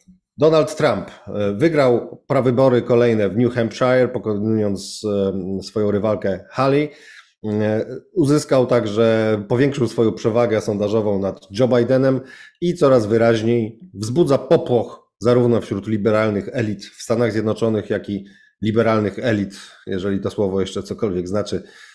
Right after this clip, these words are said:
mm, mówię liberalnych, nie elit, e, w Europie. Coraz wyraźniejsze oznaki paniki, rozedrgania i niepokoju związanego z ewentualnością powrotu Trumpa do Białego Domu. No i rzeczywiście,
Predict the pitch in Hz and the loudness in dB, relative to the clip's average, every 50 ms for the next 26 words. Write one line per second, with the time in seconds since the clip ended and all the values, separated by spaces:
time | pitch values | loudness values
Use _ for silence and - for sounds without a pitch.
0 | _ _ - 87 90 87 90 90 90 90 90 87 87 - - 95 87 85 90 87 | _ _ -6 -4 -4 -2 -2 -2 -2 -2 -4 -6 -8 -8 -8 -6 -4 -4 -4 -4
1 | - 90 87 90 92 90 87 104 98 101 98 98 92 87 - - 95 95 92 95 | -4 -4 -4 -4 -4 -2 -2 0 0 0 0 0 -2 -4 -6 -6 -4 -4 -2 -2
2 | 92 90 - - _ - - _ _ - - _ _ _ - 101 95 92 95 95 | -4 -4 -8 -12 _ -20 -20 _ _ -20 -20 _ _ _ -8 -6 -4 -2 0 0
3 | 95 92 90 82 87 98 98 98 95 95 92 95 95 90 - - - - _ _ | -2 -2 -4 -4 -2 0 2 2 2 2 0 0 -2 -4 -8 -14 -18 -20 _ _
4 | _ _ _ _ - 139 123 123 131 151 147 147 147 135 123 120 - - - - | _ _ _ _ -2 0 2 4 4 4 4 2 2 0 0 0 -4 -12 -18 -20
5 | - _ _ - - _ - - 135 120 123 110 107 120 120 123 117 117 127 123 | -20 _ _ -20 -20 _ -4 -2 2 2 2 2 2 2 2 2 2 2 0 0
6 | 120 - 120 117 110 98 120 117 - 120 - - 151 143 147 147 131 143 131 120 | 2 2 0 0 2 0 -2 -2 -4 -6 -4 0 0 2 2 2 2 2 2 2
7 | 120 117 120 120 117 101 98 90 120 123 123 117 117 113 104 104 113 110 107 104 | 2 2 2 0 -2 -2 -2 0 2 2 2 2 2 0 -2 -2 -4 -4 -4 -4
8 | 101 - - _ _ _ _ _ _ - 113 120 120 - 127 104 - 135 131 123 | -6 -10 -16 _ _ _ _ _ _ -4 -2 -2 0 -2 -2 0 2 2 4 4
9 | 117 110 107 113 110 104 104 104 104 104 98 104 101 92 - 120 107 110 101 - | 4 2 2 0 0 2 0 0 0 0 0 0 0 -2 -2 -4 -2 -2 -2 0
10 | 107 104 101 101 98 - - 98 - 104 98 92 98 98 92 104 95 - 98 92 | 0 0 0 0 -2 -4 -4 -6 -6 -6 -4 -2 -2 -4 -4 -4 -6 -4 -4 -4
11 | 90 87 92 87 82 78 92 85 80 78 - _ _ _ _ _ _ - - 98 | -4 -2 -4 -4 -6 -4 -6 -8 -8 -10 -14 _ _ _ _ _ _ -8 -2 0
12 | 101 101 101 95 104 104 98 110 104 98 98 98 - - - - - - - 147 | 0 2 2 0 0 0 0 0 0 -2 -2 -6 -8 -16 -20 -20 -10 -4 0 2
13 | 160 160 180 180 180 196 208 202 - - 190 160 147 | 2 2 2 2 2 0 0 0 0 2 2 2 2